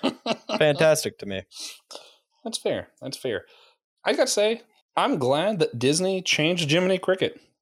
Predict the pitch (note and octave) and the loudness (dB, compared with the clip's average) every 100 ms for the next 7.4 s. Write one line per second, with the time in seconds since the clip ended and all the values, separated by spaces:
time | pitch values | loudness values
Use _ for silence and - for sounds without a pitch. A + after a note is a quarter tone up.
0 | _ - C#3+ - D3 F#3+ G#3+ D#3 D#3+ F3 | _ -6 -4 0 2 2 2 2 2 0
1 | F3 D3 G3 G#3 _ _ - D#3 F3 C#3 | -2 0 0 -2 _ _ -8 -2 2 4
2 | C#3 C#3 C#3+ - C#3 C#3 B2+ C#3 C#3+ - | 2 2 0 2 2 2 0 0 0 -2
3 | F2 D#2+ E2 D#2+ - - _ _ C#3 D3 | -4 -4 -6 -10 -12 -18 _ _ 0 2
4 | C#3+ C3+ C3 B2 C3+ - B2+ G#2+ A#2+ A2 | 4 2 0 0 0 0 -2 0 -2 0
5 | A2+ G#2+ G2+ F#2+ F#2 E2+ E2 D2+ D#2 E2 | 0 0 0 0 -2 -6 -8 -10 -12 -16
6 | - _ _ - A#2+ C3+ C3+ - B2+ A#2+ | -18 _ _ -2 0 2 0 0 -2 -4
7 | A2+ A#2 G#2+ G#2+ | -2 -2 -2 -4